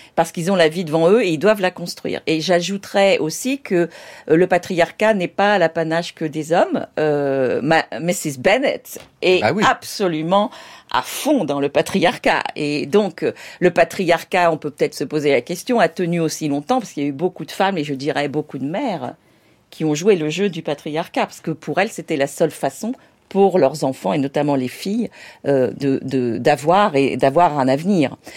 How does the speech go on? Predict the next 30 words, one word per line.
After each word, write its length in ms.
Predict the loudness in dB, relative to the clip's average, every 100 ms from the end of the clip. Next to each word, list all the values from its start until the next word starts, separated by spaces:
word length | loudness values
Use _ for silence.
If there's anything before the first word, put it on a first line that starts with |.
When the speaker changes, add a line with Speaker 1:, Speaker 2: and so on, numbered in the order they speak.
| -20 -4
Speaker 1:
Donc, 220 | 2 2
en 80 | 2
fait, 240 | 0 -2 0
cette 180 | -2
question 280 | -2 -6 -4
du 120 | -4
patriarcat 720 | -2 -2 -2 -2 -2 -2 0 0
ne 240 | 0 0
dépend 340 | 0 0 -2
pas 180 | -2 -2
que 180 | -2 -2
des 320 | 0 0 2
hommes. 260 | 0 0 -6 -4
Euh, 500 | -4 -4 -4 -4 -6 -8 -16 -2
on 100 | 0
est 80 | 2
d'accord 420 | 2 2 2 0
que 80 | 0
le 120 | -4
pouvoir 460 | -4 -6 0 2 2
est 60 |
masculin, 640 | -2 -4 -6 -6 -2 -2 -4 -10 -14 -4
mais, 300 | 0 0 2
euh, 340 | 2 4 2 0
ils 240 | -6 -6
ont 60 | -4
des 220 | -2 -2
assistantes. 720 | -4 -6 -8 -2 -2 -4 -12 _
<laughs> 60 |
Voilà, 180 | -2 0